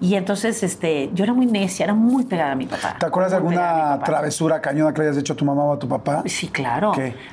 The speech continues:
Speaker 1: Es, había un comercial en la televisión de un oso negro y salía una güera, bailaba al final, cha, cha, cha. Y entonces yo hice cha, cha, cha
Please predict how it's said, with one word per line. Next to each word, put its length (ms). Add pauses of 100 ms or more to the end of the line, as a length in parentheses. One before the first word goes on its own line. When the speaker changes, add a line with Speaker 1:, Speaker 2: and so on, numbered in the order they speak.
(120)
Speaker 1:
Es, 240 (100)
había 360
un 100
comercial 480
en 80
la 100
televisión 640 (120)
de 160
un 200
oso 220
negro 420
y 80
salía 300
una 180
güera, 260
bailaba 540 (320)
al 100
final, 340
cha, 180
cha, 180
cha. 220 (340)
Y 60
entonces 400
yo 60
hice 280
cha, 240
cha, 240
cha 340